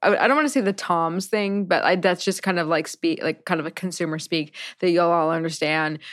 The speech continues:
where it's like, not only do you get something for your money,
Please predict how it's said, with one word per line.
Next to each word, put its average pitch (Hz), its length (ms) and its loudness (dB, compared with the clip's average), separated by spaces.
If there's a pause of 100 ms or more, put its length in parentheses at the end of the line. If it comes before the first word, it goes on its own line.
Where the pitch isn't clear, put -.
(140)
where 170 420 2
it's 175 260 0
like, 165 380 0
not 175 240 2
only 175 320 0
do 156 80 -6
you 170 260 -2
get 170 260 0
something 156 680 -4 (180)
for 151 340 -2
your 151 240 -4
money, 175 420 2